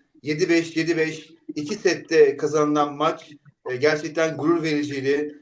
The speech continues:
Zeynep ilk sette yine aynı senaryo gerçekleştirildi. Kötü başladı ama yedi beş kazandı.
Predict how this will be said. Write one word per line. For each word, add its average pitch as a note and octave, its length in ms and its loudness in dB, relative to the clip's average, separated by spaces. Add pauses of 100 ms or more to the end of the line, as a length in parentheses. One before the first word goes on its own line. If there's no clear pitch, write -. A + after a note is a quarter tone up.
(120)
Zeynep E3 500 0
ilk G3+ 120 -4
sette F3+ 440 2
yine G3 280 0
aynı D3+ 480 2
senaryo D3 460 0
gerçekleştirildi. C#3 1040 -2 (240)
Kötü G3+ 260 -2
başladı G3+ 600 6 (260)
ama C#3 160 -2
yedi D3 280 2
beş D3 240 6
kazandı. C3+ 640 0